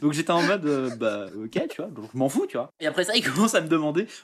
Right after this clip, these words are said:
oui, alors vous auriez pas des petites spécialités locales et tout, euh. Moi, il commence à vraiment faire la petite conversation.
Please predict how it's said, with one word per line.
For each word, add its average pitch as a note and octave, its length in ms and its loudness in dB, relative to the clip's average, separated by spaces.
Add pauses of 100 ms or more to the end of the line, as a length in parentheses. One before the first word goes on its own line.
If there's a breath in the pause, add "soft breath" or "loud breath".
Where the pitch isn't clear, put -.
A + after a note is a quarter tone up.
oui, G#3 200 -2
alors D#3+ 200 0
vous D#3 120 -8
auriez D#3 200 -4
pas F#3+ 160 0
des D#3+ 140 -2
petites - 220 -20
spécialités D#3+ 680 -2
locales D3+ 640 0
et A#2+ 100 -2
tout, G3 400 -10
euh. B2+ 360 -2 (920 loud breath)
Moi, F#3 140 0
il G3 60 -2
commence F#3 240 -4
à D#3 60 2
vraiment G3+ 280 4
faire - 260 -2
la G3 80 6
petite - 280 -4
conversation. E3 720 -2